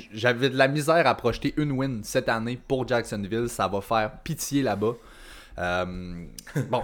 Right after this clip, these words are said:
<laughs> on, on va commencer avec les Colts. On va revenir <laughs> aux Jaguars après. On va leur donner un break.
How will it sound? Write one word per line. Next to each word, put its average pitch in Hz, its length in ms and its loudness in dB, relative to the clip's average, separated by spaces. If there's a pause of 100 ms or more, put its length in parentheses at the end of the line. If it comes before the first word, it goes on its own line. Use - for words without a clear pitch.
<laughs> 90 120 -8
on, 117 140 -2
on 117 80 0
va 120 120 4
commencer 139 340 6
avec 165 200 2
les 127 140 0
Colts. 147 300 2
On 113 80 0
va 113 60 4
revenir 120 340 2 (180)
<laughs> - 140 -8
aux 147 100 4 (180)
Jaguars 139 440 2
après. 107 220 0
On 131 100 2
va 113 80 4
leur 104 120 2
donner 110 180 2
un 120 100 2
break. 123 260 0